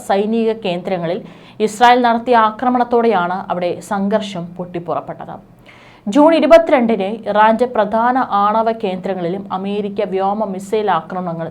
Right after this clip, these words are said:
നടത്തിയിരുന്നു. ഏറ്റവും പ്രധാനപ്പെട്ട ഇറാന്റെ മൂന്ന് ആണവ കേന്ദ്രങ്ങളിലായിരുന്നു അമേരിക്ക ആക്രമണം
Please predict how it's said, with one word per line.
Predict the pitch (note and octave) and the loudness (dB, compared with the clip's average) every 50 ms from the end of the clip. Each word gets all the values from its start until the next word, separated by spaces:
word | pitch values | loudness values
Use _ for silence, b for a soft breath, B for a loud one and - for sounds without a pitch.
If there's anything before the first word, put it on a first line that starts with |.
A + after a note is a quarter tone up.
| E3 E3+ | -6 -6
നടത്തിയിരുന്നു. | D#3 D#3 D3+ D3+ D3 D3 - - - - - b b b b b b b b b b - | -6 -6 -6 -10 -12 -12 -12 -14 -16 -18 -18 b b b b b b b b b b 0
ഏറ്റവും | F#3+ G3 G3 G#3 C4+ C4+ B3+ B3 | 0 0 0 0 0 2 2 2
പ്രധാനപ്പെട്ട | A#3 G3+ G3+ A3 G3 G#3 A3+ A3 G3+ F3+ - E3 F3 A3 G#3 - G3 | 0 0 0 0 0 0 0 -2 -4 -2 -2 -2 -2 -2 -4 -4 -4
ഇറാന്റെ | G3 F#3 G3+ G3+ G#3+ G#3 G3+ G3+ A#3 A#3+ - F#3+ F#3+ | -2 -2 -2 -2 -2 -4 -2 -2 -2 -2 -2 -4 -6
മൂന്ന് | F#3+ G#3 A3+ B3 B3+ C4 C4 C4+ - F#3+ F#3+ F#3 | -6 -4 -2 -2 -2 -2 -2 -2 -4 -2 -2 0
ആണവ | G3 G3+ G#3+ G#3 G#3+ G3+ G3+ | 0 -2 -2 -2 -4 -4 -4
കേന്ദ്രങ്ങളിലായിരുന്നു | G3+ F3 F3+ F3+ F#3 F#3+ F#3+ G3 F#3+ F#3+ D#3+ D3 D3+ E3 E3 D3 - B B B B B B B B B | -6 -6 -6 -6 -6 -6 -4 -4 -4 -2 -2 -4 -4 -6 -8 -10 -12 B B B B B B B B B
അമേരിക്ക | - F3+ F3+ F3+ F#3+ F#3+ G3 G3+ G3 | -6 -4 -2 0 0 0 0 -2 -2
ആക്രമണം | F#3 F#3+ F#3 G3+ F3 F3 E3+ E3+ - G3 F#3 F#3 E3+ D#3+ - | -4 -4 -2 -2 -2 -2 -2 -4 -6 -6 -6 -4 -4 -4 -6